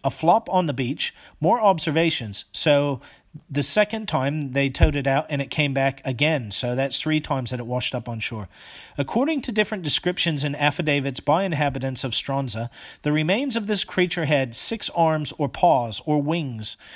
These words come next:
There is a suggestion of stumps of fins here, but it is said that the bulk was without the least resemblance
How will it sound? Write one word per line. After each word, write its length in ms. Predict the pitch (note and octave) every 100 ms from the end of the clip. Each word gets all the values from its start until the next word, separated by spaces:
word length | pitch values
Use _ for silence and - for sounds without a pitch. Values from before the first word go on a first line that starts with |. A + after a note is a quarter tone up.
| - -
There 160 | - G#3
is 160 | C#4 A#3+
a 60 |
suggestion 600 | - E3 D3 E3+ - D#3+
of 100 | C#3
stumps 440 | - - E3+ G3+ G3+
of 100 | -
fins 420 | F3 D3 C#3+ -
here, 300 | A2+ A2+ F3 _ _ - - - - - _ _ _ -
but 160 | D#3+ F#3
it 140 | F#3
is 120 | F3
said 300 | - A3 B3+
that 220 | B3 G3+
the 80 | F3
bulk 340 | D3 E3 E3 -
was 220 | C#3+ C#3
without 380 | C3+ E3+ G#3+ G#3+
the 80 |
least 280 | A3 G#3 -
resemblance 640 | D#3+ C#3+ D#3 D3+ D3 -